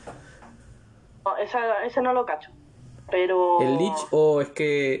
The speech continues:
Speaker 2: eh, es literalmente un lich. <laughs> Es, eh, un, un, como una representación de la muerte en,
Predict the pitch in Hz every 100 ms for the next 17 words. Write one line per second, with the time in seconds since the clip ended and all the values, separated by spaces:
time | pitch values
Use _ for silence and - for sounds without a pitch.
0 | - 135 - 185 208 226 226 226 240 233
1 | 233 240 277 - - - 1077 - - 247
2 | 254 - 247 208 - 170 185 180 - -
3 | - 160 156 156 151 147 143 139 135 131
4 | 127 123 123 - 165 170 175 170 165 160
5 | - 165 180 170 170 165 180 185 185 185
6 | 180 175 175 175 175 165 151 156 156 180
7 | 190 190 185 180 175 170 165 160 151 180
8 | 233 - 135 131 139 139 135 131